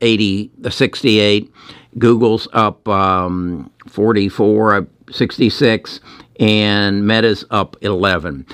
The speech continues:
Then I do the same thing and say, "Okay, where is it relative to the December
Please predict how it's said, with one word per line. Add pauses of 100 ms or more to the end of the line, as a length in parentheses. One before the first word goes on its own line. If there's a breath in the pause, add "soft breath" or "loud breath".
(200 loud breath)
Then
I
do
the
same
thing
and
say,
"Okay, (380 loud breath)
where
is
it
relative
to
the
December